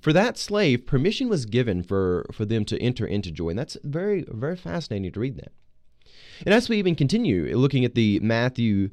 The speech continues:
account of the gospel, we find that joy, when you even go to the cross, and you see how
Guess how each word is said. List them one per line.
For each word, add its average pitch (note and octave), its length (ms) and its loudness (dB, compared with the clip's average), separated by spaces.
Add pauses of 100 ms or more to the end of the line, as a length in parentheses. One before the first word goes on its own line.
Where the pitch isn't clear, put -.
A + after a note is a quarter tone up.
(560)
account A#2+ 360 2
of F#2+ 80 -2
the G2+ 80 -2
gospel, A#2+ 500 2
we C#3+ 140 4
find A3+ 380 2
that D3 340 2 (120)
joy, D#3+ 560 2 (120)
when C3+ 160 2
you D#3 100 0
even C4+ 260 0
go A#3 120 2
to - 120 -8
the B2 80 -2
cross, - 440 -2
and A#2 80 0
you B2 60 0
see - 200 -4
how D#3 380 0